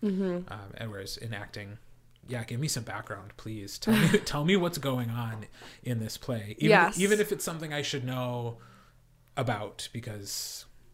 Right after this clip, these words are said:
Speaker 2: I'm a forensics coach and I read a lot of plays
Speaker 1: Yeah.
Speaker 2: every year. Like, give me some background. Tell me just, just tell me what's going on.
Speaker 1: Yeah.
Speaker 2: And then tell me why it matters.
Speaker 1: And, and one of the things that has to be tackled in the intro,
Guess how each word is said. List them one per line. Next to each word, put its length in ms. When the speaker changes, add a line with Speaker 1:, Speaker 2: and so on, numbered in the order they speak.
Speaker 2:
I'm 180
a 40
forensics 380
coach 340
and 100
I 60
read 260
a 60
lot 160
of 100
plays 480
Speaker 1:
Yeah. 360
Speaker 2:
every 220
year. 160
Like, 300
give 140
me 100
some 220
background. 500
Tell 180
me 140
just, 200
just 220
tell 220
me 120
what's 260
going 460
on. 640
Speaker 1:
Yeah. 260
Speaker 2:
And 100
then 100
tell 140
me 100
why 160
it 60
matters. 420
Speaker 1:
And, 200
and 140
one 120
of 80
the 100
things 280
that 80
has 220
to 60
be 100
tackled 440
in 100
the 120
intro, 440